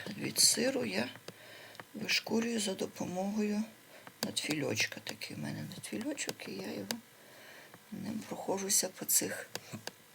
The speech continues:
дірочках сирних. Тепер зашкурюю ось цей шматочок, де в мене тут серветка сходиться з серветочкою, е, бо я тут хочу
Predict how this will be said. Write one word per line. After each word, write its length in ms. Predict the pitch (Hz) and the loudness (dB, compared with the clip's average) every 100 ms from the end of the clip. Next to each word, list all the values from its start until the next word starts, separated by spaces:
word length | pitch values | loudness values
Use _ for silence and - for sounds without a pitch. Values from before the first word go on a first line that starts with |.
| - - - - - - - - - - - - - - - - | -10 -8 -12 -10 -12 -18 -20 -20 -20 -20 -20 -20 -14 -14 -10 -4
дірочках 800 | 165 156 175 165 - - 113 - | 0 0 0 2 2 4 4 6
сирних. 440 | - 120 123 104 - - - - - - - | 6 6 4 2 0 -4 -4 -4 -6 -10 -2
Тепер 400 | 214 - 240 277 | -2 4 6 8
зашкурюю 840 | - 220 - - 247 - 240 170 | 8 6 6 0 0 2 2 2
ось 220 | - 196 - | 2 0 0
цей 280 | - 220 | 2 6
шматочок, 680 | 214 - 202 - 233 233 233 | 4 4 -2 0 2 2 0
де 160 | 202 202 | 0 0
в 80 | |
мене 340 | 190 196 208 220 - - - - - - | 2 2 2 0 -4 -16 -16 -16 -18 -12
тут 180 | - 214 | 0 6
серветка 680 | - - 165 185 - - | 6 6 4 2 2 4
сходиться 640 | 202 - - - - - - | 4 4 0 0 6 8 12
з 40 | |
серветочкою, 1000 | - 147 160 139 - 214 - - 262 320 - - - - - - | 10 10 8 6 6 0 -2 0 2 0 -2 -8 -6 -8 -12 -12
е, 40 | 220 - - - | -8 -6 -4 -4
бо 140 | 165 180 | -4 0
я 160 | 208 | 2
тут 180 | 226 - | 2 -2
хочу 480 | - 220 220 - 262 | 0 2 4 4 2